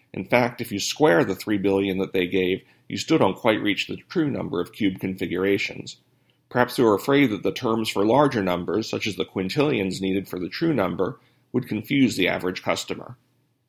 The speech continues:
I was surprised to read recently that Rubik's Cube actually has gained in popularity again in the modern era, fueled by daring YouTubers who speed solve cubes,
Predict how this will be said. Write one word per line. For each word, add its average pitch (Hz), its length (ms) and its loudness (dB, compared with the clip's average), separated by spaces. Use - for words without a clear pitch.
I 165 100 2
was 214 140 4
surprised 185 440 2
to 156 80 2
read 165 220 2
recently 107 400 2
that 98 140 4
Rubik's 131 380 2
Cube 131 300 4
actually 113 400 2
has 95 120 2
gained 127 380 2
in 104 140 -2
popularity 120 720 2
again 98 260 0
in 98 80 0
the 98 60 0
modern 113 340 2
era, 113 380 2
fueled 143 320 6
by 95 120 2
daring 120 400 4
YouTubers 101 640 0
who - 80 -4
speed 127 360 0
solve 117 340 2
cubes, 120 520 0